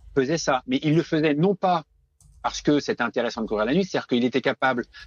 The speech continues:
euh, de se lever à deux heures du matin et de courir de deux heures à huit heures, juste parce qu'à huit heures, il fallait qu'il soit au boulot, ou juste parce qu'à huit heures, il fallait qu'il s'occupe des enfants.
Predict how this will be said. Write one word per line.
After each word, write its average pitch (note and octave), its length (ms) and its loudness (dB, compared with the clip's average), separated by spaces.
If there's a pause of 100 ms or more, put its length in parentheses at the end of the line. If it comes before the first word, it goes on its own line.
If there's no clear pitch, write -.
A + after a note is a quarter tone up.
(120)
euh, G2+ 680 2
de A2 160 0
se - 160 -4
lever A#2+ 160 2
à A2+ 80 -2
deux B2 180 0
heures B2 120 0
du B2 100 0
matin B2+ 400 0 (240)
et - 100 -4
de G#2+ 120 2
courir A#2+ 340 2
de G2 140 -2
deux A2 340 0
heures A#2+ 300 0 (240)
à - 80 -6
huit G2 240 -4
heures, D#3+ 160 0
juste C#3 200 -14
parce G#2+ 200 -8
qu'à A2+ 100 -2
huit G2 260 -2
heures, D3+ 240 -2
il A2+ 80 -8
fallait G#2 180 -4
qu'il G2+ 100 -6
soit G#2 160 -4
au G2 40 -2
boulot, G2+ 360 0
ou A2+ 100 0
juste - 160 -10
parce B2+ 160 -4
qu'à A2+ 100 0
huit A2 240 -6
heures, B2+ 160 0
il A#2+ 80 -14
fallait G#2 200 -6
qu'il G2 100 -12
s'occupe G2 260 -8
des G2 160 -4
enfants. D3+ 300 -6